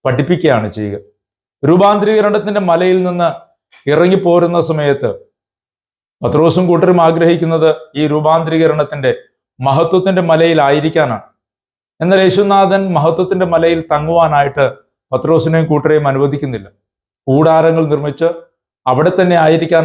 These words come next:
ആഗ്രഹിക്കുന്ന പത്രോസിനോടും കൂട്ടരോടും യേശുനാഥൻ തുടർയാത്രയ്ക്കാണ് ആവശ്യപ്പെടുന്നത്.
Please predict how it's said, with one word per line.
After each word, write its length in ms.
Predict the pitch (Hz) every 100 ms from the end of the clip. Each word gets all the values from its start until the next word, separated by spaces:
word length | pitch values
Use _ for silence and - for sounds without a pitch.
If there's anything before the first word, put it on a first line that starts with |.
| 151
ആഗ്രഹിക്കുന്ന 600 | 143 165 156 160 156 151 151 - - _ _ 127
പത്രോസിനോടും 680 | 131 156 165 165 165 165 160
കൂട്ടരോടും 520 | 147 147 151 147 143 113 _ _ _ 135
യേശുനാഥൻ 580 | 131 160 151 147 143 143 - _ -
തുടർയാത്രയ്ക്കാണ് 1000 | 143 175 175 165 175 170 151 131 123 127 - _ _ 131
ആവശ്യപ്പെടുന്നത്. 640 | 131 131 127 120 110 101